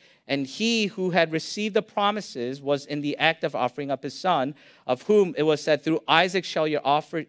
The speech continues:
offspring be named." He considered that God was able even to raise him from the dead, from which, figuratively speaking, he did receive him back.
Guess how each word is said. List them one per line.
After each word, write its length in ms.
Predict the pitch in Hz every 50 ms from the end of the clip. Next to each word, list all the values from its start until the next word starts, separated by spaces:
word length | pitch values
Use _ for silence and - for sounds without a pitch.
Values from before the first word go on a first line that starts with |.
| _
offspring 600 | - 147 165 175 - - - - - 123 120 120 127
be 140 | 131 135 135
named." 440 | 143 151 165 170 151 123 107 - _ _ _ _ _ _ _ _ _ _ _ _ _ _ _ _ _ _ _ _ _ _ _ _ _ _ _ _ _ _ _ _ _ _ _ _ _ _ _ _ _ _ _ _ _ _
He 140 | _ 147 135
considered 460 | - 160 135 131 - - 185 180 175
that 140 | 156 156 151
God 300 | 147 147 143 156 160 160
was 200 | 156 147 147 139 -
able 420 | 120 135 143 151 143 131 127 107 -
even 500 | 165 190 202 208 208 175 160 131 117 127
to 200 | 127 - 131 117
raise 300 | 107 120 127 131 131 131
him 120 | 143 135 131
from 180 | - 131 135
the 100 | 131 131
dead, 220 | 123 - 104 101 -
from 200 | - 117 110 117
which, 200 | 123 120 - -
figuratively 800 | - _ 185 190 196 185 180 165 - - 147 117 104 110 107 107
speaking, 540 | - - _ 131 135 135 131 107 101 98
he 160 | 95 _ 107 101
did 440 | 104 _ 135 139 127 113 104 98
receive 400 | 95 95 - - - 87 90 -
him 140 | _ 90 87
back. 280 | 95 98 98 98 -